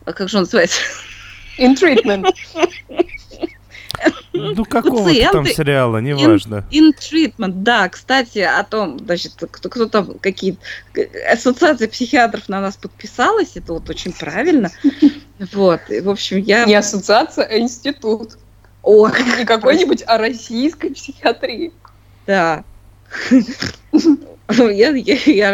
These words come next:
Speaker 1: рассчитываю стать почётным пациентом, как раз вот, э, типа in treatment. Вот. И в прошлого, на прошлом выпуске наш слушатель, э, сказал, что есть, оказывается, а, российский аналог этого сериала.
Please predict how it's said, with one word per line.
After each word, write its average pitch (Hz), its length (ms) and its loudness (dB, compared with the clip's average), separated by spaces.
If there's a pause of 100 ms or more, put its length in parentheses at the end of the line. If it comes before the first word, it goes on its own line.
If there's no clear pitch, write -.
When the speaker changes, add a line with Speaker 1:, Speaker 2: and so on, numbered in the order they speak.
(100)
Speaker 1:
рассчитываю 208 400 -6
стать - 240 -4
почётным 240 560 0
пациентом, 196 800 -2 (420)
как 202 220 2
раз 202 160 2 (120)
вот, 175 120 -14 (100)
э, - 120 -10 (140)
типа 196 380 -8
in 185 140 -6
treatment. 254 600 -2
Вот. 202 300 2
И - 80 -8
в - 60 -16 (120)
прошлого, 254 500 0
на 185 180 0
прошлом 196 400 -2
выпуске 233 420 2
наш 175 220 0
слушатель, 196 640 -2 (560)
э, 165 180 2
сказал, 175 380 0
что - 240 -2
есть, 226 340 0
оказывается, 202 640 -2
а, 156 600 -2
российский - 420 0
аналог 240 360 2
этого 233 200 0
сериала. 214 380 -2